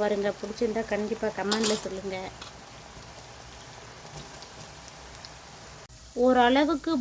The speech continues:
ப்ரௌன் கலர்ல வந்த பிறகு தான் ஃப்ரெண்ட்ஸ் கரண்டி விட்டு கிளறி விடணும். ஏன்னா மாவு இல்லையா, இது வந்து இலகி போயிடும். ஆ, கொஞ்சம் ப்ரௌனிஷா வந்த பிறகு அப்புறமா கரண்டி விட்டு கிளறி விடணும். இது ரொம்ப ஹெல்தியா இருக்கும்.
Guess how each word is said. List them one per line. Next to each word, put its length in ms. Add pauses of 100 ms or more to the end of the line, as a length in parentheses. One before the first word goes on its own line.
ப்ரௌன் 560
கலர்ல 300 (100)
வந்த 240
பிறகு 220
தான் 120
ஃப்ரெண்ட்ஸ் 380
கரண்டி 380
விட்டு 180 (100)
கிளறி 360
விடணும். 380
ஏன்னா 140 (140)
மாவு 280 (100)
இல்லையா, 300 (300)
இது 140 (140)
வந்து 240 (560)
இலகி 380
போயிடும். 440 (880)
ஆ, 40 (240)
கொஞ்சம் 360
ப்ரௌனிஷா 520 (100)
வந்த 200
பிறகு 340 (100)
அப்புறமா 380 (360)
கரண்டி 300
விட்டு 160 (100)
கிளறி 320
விடணும். 340 (1400)
இது 100 (120)
ரொம்ப 220 (120)
ஹெல்தியா 540
இருக்கும். 340